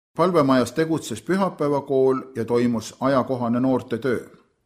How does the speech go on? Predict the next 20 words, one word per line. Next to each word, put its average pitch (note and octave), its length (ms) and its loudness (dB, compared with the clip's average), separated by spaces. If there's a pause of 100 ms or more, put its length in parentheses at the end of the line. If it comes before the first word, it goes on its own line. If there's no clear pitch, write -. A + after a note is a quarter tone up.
(680)
Mu C#3 180 2
abikaasa D3 520 2
Elsa E3+ 500 0
õpetas D3+ 500 -4
vanemaid B2+ 400 -2
lapsi C#3+ 300 -4
kitarri D#3 520 -2
mängima C#3+ 440 -2
ja G#2+ 160 -4
laulma D#3 600 0
ning B2+ 220 -2
oli A#2+ 140 0
abiks B2 380 -4
koorijuhile. G2+ 680 -6 (840)
Samuti G3 400 2
töötas D3+ 420 2
meie C#3+ 260 2
koguduse D3 580 -2
täielikul A#2+ 680 0
toetusel C#3 600 -2